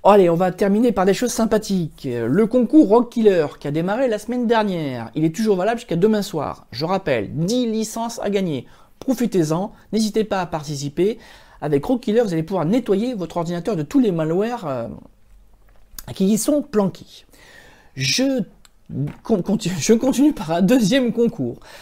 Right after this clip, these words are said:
Alors, euh, j'ai discuté avec, euh, le, mon nou-, mon nouveau partenaire i sept et je leur ai demandé si c'était pas possible de, de recevoir des, des petits, qu'on appelle des petits goodies. Voilà. Donc, cette semaine, il, j'ai reçu quelques petits goodies et je voulais vraiment vous en faire profiter. Alors, je vous dis ce qu'il y a.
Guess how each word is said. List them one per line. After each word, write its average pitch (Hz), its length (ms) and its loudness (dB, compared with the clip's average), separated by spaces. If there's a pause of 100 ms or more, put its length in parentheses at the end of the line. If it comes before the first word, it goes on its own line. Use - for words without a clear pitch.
(140)
Alors, 180 300 2 (280)
euh, 123 420 0
j'ai 180 120 0
discuté 285 320 -2
avec, 190 300 -2
euh, 127 120 0
le, 120 220 -2
mon 117 460 -8
nou-, 143 200 -4
mon 113 440 -6
nouveau 175 220 2
partenaire 160 360 0
i 160 60 0
sept 240 400 -4
et 151 60 -4
je 147 40 -4
leur 170 100 -2
ai 175 40 -2
demandé 185 200 -2
si 175 140 -8
c'était 156 160 -4
pas 196 100 -6
possible 175 360 -4
de, 139 220 -2
de 131 100 -4
recevoir 151 460 -4
des, 156 280 0
des 156 100 -4
petits, 208 160 -4
qu'on 170 100 -2
appelle 220 160 -2
des 175 80 2
petits 208 180 -2
goodies. 196 480 0 (280)
Voilà. 117 200 -6 (200)
Donc, 143 220 -2
cette 269 220 -4
semaine, 202 420 -4 (260)
il, 170 200 2
j'ai 151 140 0
reçu 185 280 0
quelques 240 240 -4
petits 214 200 -2
goodies 170 480 0 (300)
et 147 60 -4
je 151 100 0
voulais 214 160 4
vraiment 180 500 -2
vous 156 180 -4
en 175 60 -4
faire 156 160 -8
profiter. 160 600 -2 (240)
Alors, 147 280 4 (280)
je 143 140 -4
vous 208 160 4
dis 233 160 2
ce - 60 -10
qu'il 156 160 -4
y 147 40 0
a. 190 240 -4